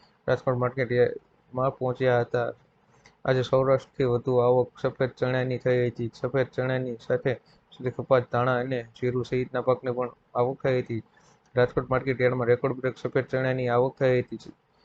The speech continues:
યાર્ડમાં આજે સફેદ ચણાની આઠ હજાર ક્વિન્ટલ આવક થઈ હતી, જેના એક મણના ભાવ પંદરસો થી બાવીસો સિત્તેર રૂપિયા સુધીના બોલાયા હતા. પશુપાલકોને મળશે દસ લાખ લોન. જે તમારી પાસે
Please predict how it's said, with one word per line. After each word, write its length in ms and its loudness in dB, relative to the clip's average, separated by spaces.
યાર્ડમાં 300 2
આજે 180 0
સફેદ 360 -2
ચણાની 460 -2
આઠ 240 -2
હજાર 240 4
ક્વિન્ટલ 420 2
આવક 360 4
થઈ 260 2
હતી, 240 -2
જેના 340 -2
એક 180 0
મણના 300 -2
ભાવ 220 4
પંદરસો 400 -2
થી 160 -6
બાવીસો 480 2
સિત્તેર 340 -2
રૂપિયા 320 -2
સુધીના 380 -6
બોલાયા 440 -2
હતા. 360 -2
પશુપાલકોને 1040 -2
મળશે 400 -6
દસ 280 -4
લાખ 300 -2
લોન. 240 -2
જે 120 2
તમારી 560 -2
પાસે 340 -2